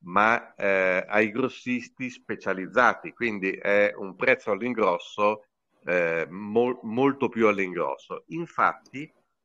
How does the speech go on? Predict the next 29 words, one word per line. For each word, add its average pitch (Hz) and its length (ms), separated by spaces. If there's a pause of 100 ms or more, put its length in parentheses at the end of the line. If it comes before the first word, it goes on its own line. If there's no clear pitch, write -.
(180)
eh, 95 280
lo 107 200
spread 131 560
che 90 180
viene 101 760
applicato 98 1000
è 110 120
uno 110 220
spread 107 800 (100)
che 107 160
permette - 720
ai 92 200
commercianti, 107 1000
che 85 120
sono, 90 640 (380)
eh, 78 360
quelli 101 300
che 92 140
nella 90 240
filiera, 92 880 (140)
eh, 76 600
propongono 82 1040
i 85 80
metalli 82 420
preziosi, 82 600 (420)
e 76 120
l'oro 82 260
nello 78 240
specifico, - 880